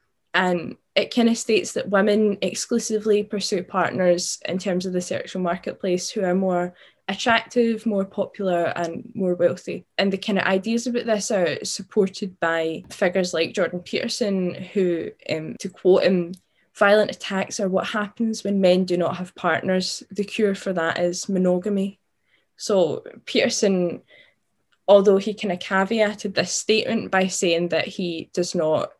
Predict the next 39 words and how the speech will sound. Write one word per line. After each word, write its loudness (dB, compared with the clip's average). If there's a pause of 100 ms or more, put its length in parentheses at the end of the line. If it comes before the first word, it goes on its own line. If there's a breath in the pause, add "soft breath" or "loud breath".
advocate -2
for, -2
to -10
quote, -4 (220)
"the 0
arbitrary 2
dealing 2
out 2
of -4
damsels 0
to -10
incels," -2
his 0
kind 2
of 2
ideas 2
about 0
this -2
enforced -4
monogamy 2
and -4
the 0
role 4
that -2
women 0
should -6
be -8
playing 0
in -2
the -2
kind -4
of, -4 (460 soft breath)
the 4
removal 4
of 0
sexual -2
agency -2
from -2
women, 2